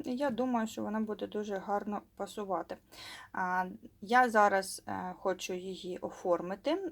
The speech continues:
Для вас це, м, буде, м, через хвилинку ви побачите результат,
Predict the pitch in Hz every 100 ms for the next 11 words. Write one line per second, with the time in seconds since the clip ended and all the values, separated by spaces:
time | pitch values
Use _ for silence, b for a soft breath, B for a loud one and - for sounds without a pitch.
0 | - 214 214 226 285 277 - - 214 208
1 | 202 - 214 202 196 190 208 190 190 190
2 | - 185 180 - - 220 196 190 - 185
3 | 185 247 330 339 339 330 302 311 311 -
4 | - 277 269 262 254 262